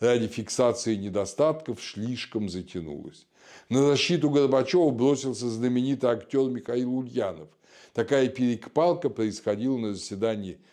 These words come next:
Ц К впервые. Когда пленум только закончился, Горбачёв был окрылён. Ему удалось сохранить спокойствие, выслушивая критику. По мнению члена Политбюро Воротникова, этот пленум поднял авторитет Горбачёва.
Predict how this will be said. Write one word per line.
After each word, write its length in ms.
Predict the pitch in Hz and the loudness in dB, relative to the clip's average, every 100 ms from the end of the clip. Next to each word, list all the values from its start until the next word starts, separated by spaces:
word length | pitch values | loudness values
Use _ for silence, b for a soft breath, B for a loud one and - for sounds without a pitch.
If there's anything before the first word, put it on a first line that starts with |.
| b | b
Ц 240 | - - 113 | -12 -4 -4
К 440 | - 113 123 127 _ _ _ | 0 0 0 -6 _ _ _
впервые. 600 | - 113 104 80 65 - _ _ b b b b | -6 -4 -4 -8 -18 -20 _ _ b b b b
Когда 220 | - 123 | 0 0
пленум 440 | 117 123 139 117 107 | 0 0 0 0 -4
только 260 | 120 98 | -6 -4
закончился, 720 | 107 101 - 170 160 113 - | -4 -4 -2 -2 -4 -14 -10
Горбачёв 520 | 98 95 90 90 113 | -6 -4 -6 -4 -6
был 180 | 98 95 | -4 -6
окрылён. 500 | 90 - 87 67 65 _ _ B B B | -6 -6 -8 -8 -16 _ _ B B B
Ему 200 | 120 147 | 0 4
удалось 400 | 151 143 151 151 | 4 6 4 2
сохранить 460 | 131 117 131 135 123 | 0 2 2 0 -6
спокойствие, 760 | - 117 - 117 110 - 113 | -4 -4 0 -2 -2 -4 -4
выслушивая 640 | 101 95 101 95 - 92 92 | -4 -6 -8 -8 -4 -2 -4
критику. 540 | - 73 - - - _ B B B - | -6 -14 -14 -20 -20 _ B B B 0
По 120 | 127 | 4
мнению 360 | 156 156 147 | 4 4 2
члена 340 | 131 147 151 139 | 0 2 4 2
Политбюро 600 | 131 131 120 120 135 131 | 0 -2 0 2 4 4
Воротникова, 840 | 127 127 - 123 117 175 156 95 - b b | 4 0 -2 -8 -2 0 0 -2 -10 b b
этот 320 | 120 127 127 | -2 0 -2
пленум 400 | - 135 156 143 | 0 2 2 2
поднял 500 | 131 131 123 123 131 117 | 0 -2 0 -2 0 -2
авторитет 640 | - 113 107 - 95 80 | -2 -6 -6 -6 -10 -8
Горбачёва. 640 | 82 78 76 - 67 - | -14 -12 -14 -14 -18 -18